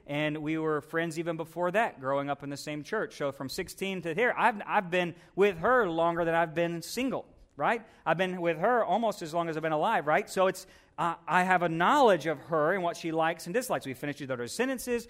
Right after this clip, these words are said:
We know what we're gonna say before somebody else says it. And if she's gonna slap me, I already have my hand up. No, I, I mean, I know her, you understand?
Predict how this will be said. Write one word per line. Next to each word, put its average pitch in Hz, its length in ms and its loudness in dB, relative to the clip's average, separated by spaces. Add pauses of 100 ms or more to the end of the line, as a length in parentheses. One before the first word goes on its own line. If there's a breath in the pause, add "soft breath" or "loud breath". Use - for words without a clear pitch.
(240 loud breath)
We 160 240 2
know 165 160 2
what 165 160 2
we're 147 120 -4
gonna 143 180 -4
say 190 320 -2
before 170 500 -2 (220 loud breath)
somebody 156 320 -2
else 143 180 -2
says 233 320 0
it. 240 320 0 (480)
And 175 220 0
if 170 180 0
she's 202 160 -8
gonna 180 160 -2
slap 196 300 2
me, 214 160 -2
I 156 160 4
already 185 180 4
have 175 160 0
my 165 120 -2
hand 196 220 -2
up. - 200 -6
No, 139 120 -4
I, 139 140 -2 (320 loud breath)
I 160 60 6
mean, 185 160 2
I 196 160 6
know 202 640 8 (680 loud breath)
her, 233 460 6 (220)
you 143 80 -4
understand? 196 560 -2